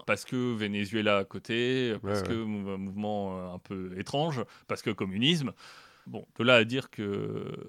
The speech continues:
Speaker 2: Non, mais si, s'il y a que Jim Jones qui était mort d'une balle dans la tête, oui, bon, peut-être que, euh, on pourrait penser à la C I A, mais là, euh
Speaker 1: Voilà, donc c'est l'histoire de Jim Jones et du Temple du Peuple.
Speaker 2: <laughs> C'est qui est un peu dérapé, quoi.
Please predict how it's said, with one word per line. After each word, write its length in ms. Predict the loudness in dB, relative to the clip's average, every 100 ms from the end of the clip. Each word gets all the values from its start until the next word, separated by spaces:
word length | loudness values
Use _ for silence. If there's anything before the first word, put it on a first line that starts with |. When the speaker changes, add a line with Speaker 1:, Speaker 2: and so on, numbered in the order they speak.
| -6 8
Speaker 2:
Non, 140 | 10
mais 100 | 10
si, 220 | 6 2
s'il 160 | 6 8
y 20 |
a 60 | 10
que 180 | 8
Jim 200 | 8 6 8
Jones 160 | 8
qui 160 | 6 2
était 180 | 4 8
mort 220 | 10 10
d'une 120 | 8
balle 140 | 8
dans 80 | 8
la 140 | 6 8
tête, 220 | 6 4
oui, 220 | 4 4 4
bon, 220 | 2 2
peut-être 360 | 0 2 2
que, 120 | 2 4
euh, 1000 | 8 8 6 4 0 -2 -2 -2 -2 -2
on 120 | -4
pourrait 280 | -2 0 0
penser 320 | 0 -2 0
à 20 |
la 80 | 0
C 220 | 0 0
I 80 | 0
A, 80 | 0
mais 120 | 0
là, 340 | 2 4 4 2
euh 40 | -2 -10 _ -20 -20 -20 -20 -20 -20 -20 _ 2
Speaker 1:
Voilà, 300 | 4 6 4
donc 340 | 4 4 2 -12
c'est 260 | -12 0 2
l'histoire 360 | 2 0 -2
de 180 | 0 0
Jim 180 | 2 2
Jones 180 | 2 0 -2 -4
et 100 | 0
du 220 | 2 0 -2
Temple 300 | -4 -4 -4
du 120 | -4
Peuple. 480 | -2 0 0 0 -2 -2 -2 0
Speaker 2:
<laughs> 380 | 0 -4 -10 _
C'est 200 | -2 -2
qui 180 | 2 6
est 180 | 6 8
un 100 | 4
peu 160 | 6 8
dérapé, 420 | 10 8 6 2
quoi. 220 | 6